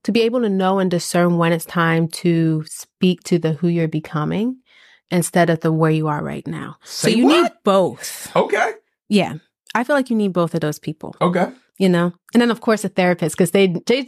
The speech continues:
Speaker 1: they just know how to journey with people
Speaker 2: Mm.
Speaker 1: from taking them from a place of sadness to a place of victory. So
Speaker 2: Mm.
Speaker 1: you need that too.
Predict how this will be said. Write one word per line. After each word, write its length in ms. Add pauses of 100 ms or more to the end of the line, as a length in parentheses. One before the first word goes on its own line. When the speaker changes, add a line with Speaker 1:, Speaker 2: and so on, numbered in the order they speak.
(180)
Speaker 1:
they 140
just 180
know 160
how 120
to 120
journey 360
with 220
people 520
Speaker 2:
Mm. 480
Speaker 1:
from 360
taking 280
them 120
from 200
a 60
place 380
of 120
sadness 540
to 180
a 40
place 380
of 140
victory. 520
So 200
Speaker 2:
Mm. 600
Speaker 1:
you 60
need 160
that 200
too. 320